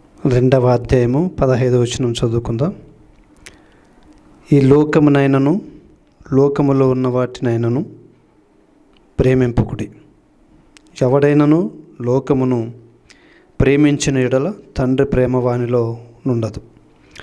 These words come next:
లోకములో ఉన్నదంతయు అనగా శరీరాశయు, నేత్రాశయు, జీవపు డమ్మమును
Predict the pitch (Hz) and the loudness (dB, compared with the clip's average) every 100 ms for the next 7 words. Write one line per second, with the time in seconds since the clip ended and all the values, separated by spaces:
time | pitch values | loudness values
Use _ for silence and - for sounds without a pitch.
0 | - - - - 131 143 156 175 175 170 | -20 -20 -20 -2 2 4 2 2 2 4
1 | 151 156 147 143 147 143 160 170 151 131 | 4 4 2 0 0 0 0 -4 -8 -6
2 | 123 120 110 113 - - - - 135 127 | -4 -4 -4 -8 -20 -20 -12 -4 0 2
3 | 131 127 127 139 156 - - - _ _ | 2 0 -2 -2 -2 -4 -18 -20 _ _
4 | _ _ _ _ _ - 135 143 143 143 | _ _ _ _ _ 0 0 0 0 0
5 | 127 139 139 175 - - 120 139 131 131 | 0 0 0 -2 -8 -14 -4 0 2 0
6 | 120 120 120 120 117 110 | -2 -2 -2 -2 -4 -6